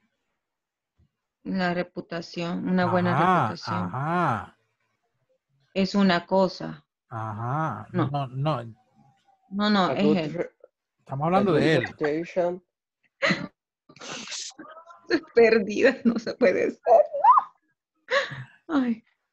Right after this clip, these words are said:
Speaker 2: He has a good reputation in the company. Okay.
Speaker 1: Ujú.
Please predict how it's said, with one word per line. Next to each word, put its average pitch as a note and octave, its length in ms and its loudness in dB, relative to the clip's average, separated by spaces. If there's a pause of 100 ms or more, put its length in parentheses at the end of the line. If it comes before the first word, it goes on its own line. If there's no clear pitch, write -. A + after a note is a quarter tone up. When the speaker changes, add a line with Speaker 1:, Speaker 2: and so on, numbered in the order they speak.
(540)
Speaker 2:
He B3+ 140 4
has G#3+ 420 2
a F#3 80 4
good F3+ 300 6
reputation D#3+ 640 2
in C#3+ 80 -4
the C#3 120 -2
company. G#2+ 600 -4 (760)
Okay. B2 240 -10 (340)
Speaker 1:
Ujú. F3+ 480 -2